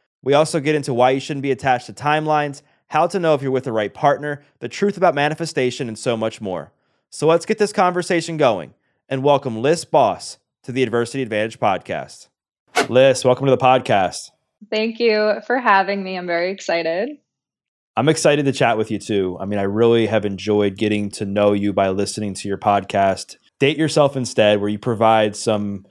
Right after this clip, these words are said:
Speaker 1: no B S advice on relationships, but you also share pretty openly and vulnerably about your own struggles and challenges in relationships. And we're gonna definitely cover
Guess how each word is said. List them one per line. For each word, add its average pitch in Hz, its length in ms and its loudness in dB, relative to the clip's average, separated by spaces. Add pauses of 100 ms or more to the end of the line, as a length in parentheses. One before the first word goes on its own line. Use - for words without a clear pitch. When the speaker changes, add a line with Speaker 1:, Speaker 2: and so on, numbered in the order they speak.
Speaker 1:
no 156 220 4
B 139 220 4
S 127 260 2
advice 120 680 0 (120)
on 113 220 2
relationships, 127 600 2
but - 180 -10
you 156 100 6
also 165 300 4
share 127 360 4
pretty 117 240 0
openly 107 680 -2
and 98 260 -6
vulnerably 104 720 0
about 104 260 0
your 110 160 -4
own 139 200 0
struggles 104 420 2
and 98 100 -8
challenges 98 560 -2
in 117 160 -2
relationships. 110 580 0
And 113 60 -6
we're 113 60 -6
gonna 127 120 0
definitely 151 320 4
cover 113 520 2